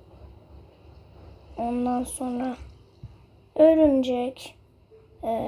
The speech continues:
cre-, creeper ve enderman gibi ça-, spawn egg'leri alın. Sonra da buraya,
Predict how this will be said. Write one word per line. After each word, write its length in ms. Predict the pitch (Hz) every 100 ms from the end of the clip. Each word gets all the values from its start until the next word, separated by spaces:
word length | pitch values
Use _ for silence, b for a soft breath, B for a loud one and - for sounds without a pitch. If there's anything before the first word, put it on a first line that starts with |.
| 226 233 -
cre-, 520 | - 302 311 302 294 - - - - _ -
creeper 680 | 302 294 302 - 233 247 - - - -
ve 60 | 311
enderman 840 | 311 302 294 285 269 226 220 285 - - - - - - -
gibi 160 | 294 311
ça-, 440 | - 320 302 302 -
spawn 500 | - - 359 320 320
egg'leri 440 | 311 - 311 339
alın. 360 | 320 302 277 359 - - - - -
Sonra 360 | - 320 320
da 140 | 294 285
buraya, 340 | 311 302